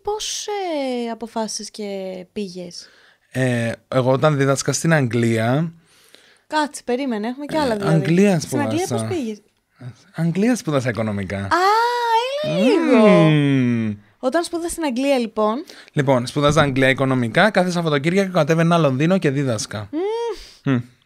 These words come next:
Speaker 2: Για, ναι.
Speaker 1: Πού τις βρήκες τις άκρες σου;
Speaker 2: Ε, ήξε-, ας σου πω κάτι, όταν ξέρεις τι πρέπει να κάνεις, πας εκεί, έχεις τόση αυτοπεποίθηση και τους λες, «Μπο-, θέλω να διδάσκω». Το ίδιο έκανα και στην Αθήνα. Ήρθα, τους λέω, «Θέλω να διδάσκω».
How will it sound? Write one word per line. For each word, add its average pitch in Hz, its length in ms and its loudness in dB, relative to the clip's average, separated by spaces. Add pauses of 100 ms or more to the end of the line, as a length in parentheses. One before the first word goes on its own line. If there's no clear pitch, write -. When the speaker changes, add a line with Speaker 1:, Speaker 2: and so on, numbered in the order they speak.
(480)
Speaker 2:
Για, 139 480 2 (220)
ναι. 139 200 2
Speaker 1:
Πού 113 220 2
τις 480 200 2
βρήκες 453 420 2
τις - 160 0
άκρες 247 420 0
σου; 226 260 -6 (460)
Speaker 2:
Ε, 107 440 -4 (520)
ήξε-, 170 520 -2
ας 151 140 0
σου 139 80 -4
πω 151 100 2
κάτι, 160 200 2
όταν 165 200 2
ξέρεις 165 460 2
τι 160 160 -4
πρέπει 165 280 2
να 196 140 2
κάνεις, 143 600 0
πας 151 220 -2
εκεί, 156 400 -2
έχεις 127 160 -6
τόση 147 160 0
αυτοπεποίθηση 123 800 0
και 165 120 0
τους 135 140 -2
λες, 151 320 4 (600)
«Μπο-, 143 320 -4
θέλω 170 160 0
να 190 60 6
διδάσκω». 151 420 0
Το 143 80 0
ίδιο 151 140 4
έκανα 160 220 2
και 156 60 -2
στην 170 180 -2
Αθήνα. 139 360 -2
Ήρθα, 131 240 -4
τους 151 100 -2
λέω, 151 140 -2 (200)
«Θέλω 160 280 -2
να 185 100 0
διδάσκω». 139 580 -2